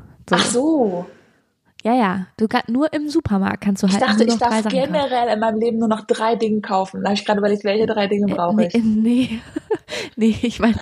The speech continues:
Speaker 1: ich hab ja schon gesagt, so, dass du da auch deine Vitamine kriegst und so. <laughs> Ist schon, also,
Speaker 2: Ja, aber
Speaker 1: du kannst schon noch Dinge aus anderen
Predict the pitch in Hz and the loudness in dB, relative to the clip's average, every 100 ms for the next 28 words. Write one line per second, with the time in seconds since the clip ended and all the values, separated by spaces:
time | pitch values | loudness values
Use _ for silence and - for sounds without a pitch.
0 | - 220 233 254 220 247 240 240 247 220 | -4 0 0 0 0 -2 0 0 2 0
1 | 226 208 208 220 208 202 202 202 185 185 | 0 -2 -2 -2 -2 -2 -2 -2 -2 -4
2 | - 180 - - 180 - 233 - - - | -6 -14 -14 -18 -12 -6 -4 -4 -6 -4
3 | - _ - - - - - - 233 247 | -4 _ -10 -4 -4 -4 -2 2 4 4
4 | 240 233 220 254 - 247 247 - - _ | 4 4 4 2 -2 -4 -4 -8 -20 _
5 | _ - 233 - 202 233 240 233 - - | _ -4 -2 -2 0 0 2 2 0 -4
6 | - - 214 - 214 233 220 202 190 196 | -6 -2 -2 -2 0 2 2 0 0 -4